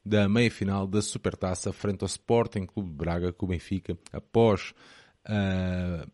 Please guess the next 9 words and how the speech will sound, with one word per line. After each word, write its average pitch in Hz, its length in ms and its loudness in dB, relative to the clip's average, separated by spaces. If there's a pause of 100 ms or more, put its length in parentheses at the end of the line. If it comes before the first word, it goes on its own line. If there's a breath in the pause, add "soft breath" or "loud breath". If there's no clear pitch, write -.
(340)
ah, 80 180 -8
venceu 107 600 6 (180)
nos 98 160 -2
penaltis, 101 500 -4
não 90 100 -2
é? 110 220 -2
Após 87 320 -2
o 92 80 -4
empate 90 540 -4